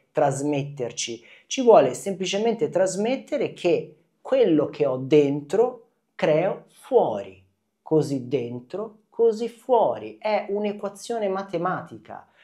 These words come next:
Quindi se io voglio una vita colma di amore, gioia, eh, amicizia,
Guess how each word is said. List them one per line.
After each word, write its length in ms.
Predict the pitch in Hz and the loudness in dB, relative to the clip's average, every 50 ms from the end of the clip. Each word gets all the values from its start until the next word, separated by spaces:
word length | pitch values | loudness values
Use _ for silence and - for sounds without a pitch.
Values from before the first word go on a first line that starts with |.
| _ _ _ _ | _ _ _ _
Quindi 400 | - - 247 220 175 143 123 120 | 0 2 4 4 4 2 -2 -4
se 220 | - - - 240 | -6 -4 -2 -2
io 280 | 285 294 285 208 151 131 | 0 0 0 0 0 0
voglio 680 | 127 156 208 196 156 139 123 113 110 113 113 - - - | 4 6 6 6 6 4 2 -4 -8 -10 -10 -10 -8 -6
una 220 | 170 175 180 180 | -6 -4 -2 -2
vita 340 | 180 226 220 - - 139 139 | -4 -4 -6 -6 -8 -8 -8
colma 400 | - - 190 175 156 143 135 123 | -2 0 0 2 2 0 -4 -6
di 160 | 123 139 160 | -6 -4 -4
amore, 720 | 151 147 156 143 143 156 156 135 123 120 110 107 113 120 | -4 -2 -2 -2 -2 -2 -2 -2 -4 -6 -8 -12 -14 -12
gioia, 800 | 120 117 143 151 151 151 151 147 139 123 120 113 107 101 - - - - - - - _ _ | -8 0 4 6 6 8 6 6 4 0 -6 -8 -12 -14 -16 -18 -20 -20 -20 -20 -20 _ _
eh, 240 | - 135 131 131 - | -6 -6 -4 -4 -2
amicizia, 1200 | - 156 160 160 160 156 156 - - 165 160 165 156 - - - - - 135 123 117 113 113 | -2 0 0 2 0 0 -2 -2 -2 0 -2 -2 -2 -4 -12 -14 -10 -8 -6 -6 -6 -6 -8